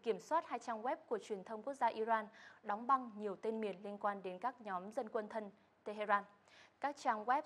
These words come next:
sau đó chỉ hiển thị thông báo đã bị kiểm soát bởi chính phủ Mỹ,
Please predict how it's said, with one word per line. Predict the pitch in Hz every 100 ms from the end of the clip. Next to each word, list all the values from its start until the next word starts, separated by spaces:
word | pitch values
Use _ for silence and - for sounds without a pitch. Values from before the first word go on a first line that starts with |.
| -
sau | 247
đó | 220 196 185
chỉ | 233 254
hiển | 196 196 185
thị | 220 -
thông | 233 220
báo | 202 220 - - - -
đã | 233 285
bị | 294
kiểm | 208 262 202
soát | - 294 349
bởi | 240 202
chính | - 202
phủ | 233 214
Mỹ, | 190 226